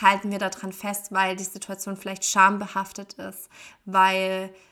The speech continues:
wir uns in der Situation super unwohl gefühlt haben, weil wir, und das merke ich sehr schnell, ich mich wieder gefühlt habe wie ein kleines Kind. Ne, wenn du so zurückversetzt wirst in,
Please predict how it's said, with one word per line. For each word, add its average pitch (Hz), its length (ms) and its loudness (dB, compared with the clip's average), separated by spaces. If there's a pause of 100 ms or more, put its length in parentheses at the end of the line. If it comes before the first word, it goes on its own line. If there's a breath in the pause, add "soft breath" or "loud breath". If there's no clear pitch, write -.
(180 loud breath)
wir 196 120 -2
uns 196 140 -4
in 202 120 -8
der 196 160 -6
Situation 190 580 -8
super 214 400 -6
unwohl 226 380 -4
gefühlt 180 500 -10
haben, 185 460 -6 (360 loud breath)
weil 190 440 2
wir, 180 540 0
und 180 120 -6
das 180 160 -10
merke 190 200 -10
ich 294 200 -6
sehr 175 180 -4
schnell, 185 580 -4 (420 loud breath)
ich 214 140 -8
mich 208 140 -6
wieder 196 160 -4
gefühlt 208 380 -6
habe 196 160 -12
wie 196 120 -6
ein 185 100 -8
kleines 185 420 -8
Kind. 180 480 -10 (400)
Ne, 185 160 -4
wenn 196 120 -4
du 190 80 -6
so 185 140 -6
zurückversetzt 190 800 -10
wirst 190 400 -10
in, 185 460 -8